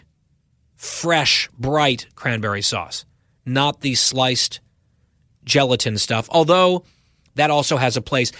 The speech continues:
The other reason I like cranberry sauce as much as I do is putting it with some mayo on the sandwiches the next, like, two or three days. Turkey sandwiches with a little cranberry sauce in there. Oh, yeah. That's,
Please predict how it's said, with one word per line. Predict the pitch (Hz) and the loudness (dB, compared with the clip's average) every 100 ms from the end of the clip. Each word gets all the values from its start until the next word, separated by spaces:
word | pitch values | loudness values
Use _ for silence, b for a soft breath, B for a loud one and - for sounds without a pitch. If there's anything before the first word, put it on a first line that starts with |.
| B - | B -2
The | 151 | 2
other | 214 | 2
reason | 214 190 190 | 2 0 -2
I | 165 | -4
like | 147 139 131 - | -2 -2 -4 -4
cranberry | 131 120 131 131 | -4 -2 -2 -2
sauce | - 135 123 | -2 -2 -4
as | 117 | -4
much | 120 117 | -4 -4
as | 117 | -4
I | 110 | -6
do | 110 110 127 b b b b _ | -4 -4 -4 b b b b _
is | 151 143 135 117 - _ - | -2 2 0 -2 -6 _ -6
putting | - 185 185 | 0 2 2
it | 180 | 0
with | 110 151 151 | 2 2 2
some | - 202 180 | 2 2 2
mayo | 185 175 127 117 - - | 4 4 4 2 -2 0
on | 143 | 0
the | 131 | 0
sandwiches | - - 170 175 156 - 117 107 - | 0 0 0 2 0 2 0 -2 -2
the | 131 | -2
next, | 131 147 - - | 2 2 0 -4
like, | 120 - | -4 -6
two | - 160 156 | 2 4 4
or | 131 | 2
three | - 135 135 | -4 -4 -2
days. | 120 113 117 147 - b b - | 0 0 0 -4 -8 b b -2
Turkey | 156 147 156 | 0 2 0
sandwiches | - 147 143 147 160 143 | 0 0 0 0 -2 -2
with | 131 | 0
a | |
little | 143 127 | 0 -2
cranberry | - 131 135 143 | -2 -2 2 2
sauce | 143 151 151 156 | 2 2 0 -2
in | 156 | -2
there. | 160 165 _ | -2 -4 _
Oh, | 170 180 151 107 | -6 0 0 0
yeah. | 101 113 85 - _ _ _ _ _ _ _ _ _ _ _ _ _ | -6 -8 -10 -16 _ _ _ _ _ _ _ _ _ _ _ _ _
That's, | 156 165 | -2 -2